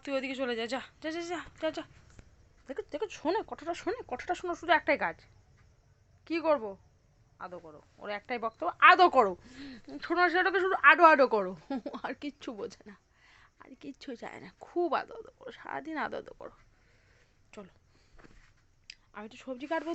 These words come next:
তো। যাও, এ নাও, যাও, যাও, সব খেলু খেলু ওইদিকে দিয়ে দিয়েছি আমি, যাও। যাও, যাও, যাও, যাও, পালিয়ে যাও। আমি বাবাকে ওখান থেকে সরিয়ে দেবো, বাবা দোকানটা নিয়ে আসুক,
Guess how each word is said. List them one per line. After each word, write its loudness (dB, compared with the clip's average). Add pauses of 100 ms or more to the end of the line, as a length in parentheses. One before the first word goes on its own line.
তো। 4 (680)
যাও, -6 (480)
এ -10
নাও, -12 (360)
যাও, -4
যাও, -4
সব -8
খেলু -2
খেলু 0
ওইদিকে 0
দিয়ে 0
দিয়েছি -2
আমি, -10
যাও। -2 (2000)
যাও, -4
যাও, 0
যাও, -2
যাও, -4
পালিয়ে -2
যাও। -12 (1040)
আমি -6
বাবাকে 6
ওখান 4
থেকে 0
সরিয়ে 8
দেবো, 8 (760)
বাবা -2
দোকানটা -4
নিয়ে 2
আসুক, 2